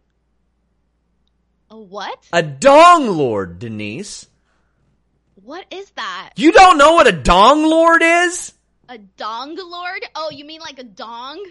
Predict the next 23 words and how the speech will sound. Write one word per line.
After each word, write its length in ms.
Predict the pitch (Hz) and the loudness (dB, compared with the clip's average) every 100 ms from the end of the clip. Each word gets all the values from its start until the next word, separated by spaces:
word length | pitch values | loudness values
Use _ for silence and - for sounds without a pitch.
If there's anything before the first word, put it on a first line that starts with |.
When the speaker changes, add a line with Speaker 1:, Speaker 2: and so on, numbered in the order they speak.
| _ _ _ - | _ _ _ -12
Speaker 2:
Yeah, 680 | 294 480 466 415 170 104 - _ _ - | -2 4 6 6 4 -2 -10 _ _ -8
like 240 | 330 339 | -4 -2
a 200 | 226 180 _ | -4 -4 _
penis. 880 | - 494 403 330 165 95 - - - _ _ _ _ _ _ _ _ _ _ _ | 0 4 4 2 -2 -4 -10 -10 -14 _ _ _ _ _ _ _ _ _ _ _
Let 160 | 175 311 | -4 -2
me 120 | 330 | -2
tell 280 | 277 349 349 | -2 2 4
you, 240 | 277 185 175 _ | 4 0 0 _
you'll 220 | 156 233 | -8 -6
put 240 | - 311 311 | 0 2 4
out 180 | 311 302 | 2 2
an 80 | |
eye 300 | 302 311 330 262 | 2 4 4 2
or 80 | |
two 520 | 202 - 170 151 147 - _ - | -2 -2 0 0 -4 -8 _ -4
when 220 | 202 269 | -2 -2
you 80 | 302 | -4
use 280 | 247 185 | -2 -4
Blue 420 | 143 139 277 339 330 | -6 -10 -6 -4 -4
Chew 280 | - 269 | -6 -8
dot 320 | 247 196 196 - | 0 2 0 -2
com, 520 | 170 156 147 143 139 _ _ _ | -4 -2 -4 -6 -12 _ _ _
code 580 | - 175 180 175 180 | -10 -4 -2 -4 -6